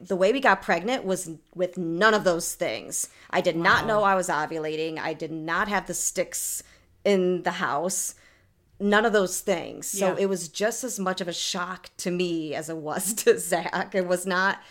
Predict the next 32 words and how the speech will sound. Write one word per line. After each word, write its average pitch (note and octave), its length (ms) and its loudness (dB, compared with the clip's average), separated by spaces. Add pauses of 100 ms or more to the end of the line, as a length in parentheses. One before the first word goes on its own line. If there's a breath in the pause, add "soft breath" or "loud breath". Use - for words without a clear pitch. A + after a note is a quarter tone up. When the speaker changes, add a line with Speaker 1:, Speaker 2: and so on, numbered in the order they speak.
(120 loud breath)
Speaker 1:
as G3 180 0
planned A3+ 420 0
out D#3+ 280 2
as D#3+ 460 -2
maybe E3+ 340 -2
some E3 320 -4
would D#3 160 -8
think, E3 480 -4
me D#3 120 -8
Speaker 2:
Yeah. G#3+ 160 0
Speaker 1:
being E3 140 -2
such D#3+ 260 -8
a D3+ 40 -12
big E3 240 -10
planner. F3 580 -2 (560 soft breath)
It F3 220 0
was E3 540 -2 (320)
an F3 100 -4
amazing E3 840 -2
surprise C3+ 680 -6
to - 80 -14
both F#3+ 160 -6
Speaker 2:
Yeah. E3 140 -6
Speaker 1:
of C#3+ 100 -8
us C3+ 220 -6
that D#3 240 -6
this E3+ 200 -6
is D3+ 180 -10
the E3+ 100 -6
way C#3+ 200 -6
it - 80 -10
happened. A2+ 640 -12